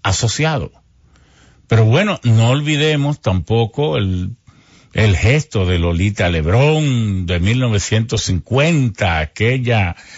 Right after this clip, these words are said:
aquel levantamiento, Pedro Albizu Campos y to-, tantos otros, que incluso,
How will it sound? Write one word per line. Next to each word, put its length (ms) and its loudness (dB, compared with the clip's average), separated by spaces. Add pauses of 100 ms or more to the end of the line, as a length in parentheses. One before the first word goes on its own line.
(220)
aquel 340 2
levantamiento, 1200 0
Pedro 360 -2
Albizu 520 -4
Campos 760 -2
y 120 -4
to-, 260 -2
tantos 760 -4
otros, 560 0 (500)
que 140 2
incluso, 720 0